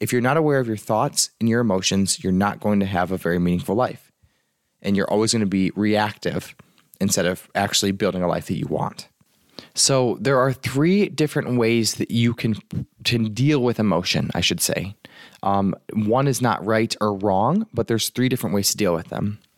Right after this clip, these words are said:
When it comes to emotion, you can either allow, resist, or numb. Those are your options. All right, so when you numb over an emotion, what you're doing is distracting yourself from it without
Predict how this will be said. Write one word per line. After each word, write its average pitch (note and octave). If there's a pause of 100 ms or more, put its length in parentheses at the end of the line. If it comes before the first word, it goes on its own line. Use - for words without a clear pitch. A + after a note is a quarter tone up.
(560)
When C3
it A2
comes C3+
to G3+
emotion, D3
you B2
can A#2
either A2
allow, G#2+ (600)
resist, A2+ (540)
or A2
numb. F#2+ (880)
Those A2+
are A2+
your G2+
options. - (540)
All C3
right, -
so C#3+
when E3+
you A#3+
numb E3
over C#3+
an D#3+
emotion, A#2+ (580)
what C#3
you're G3
doing C#3
is A#2
distracting B2
yourself G#2+
from F2+
it -
without G2+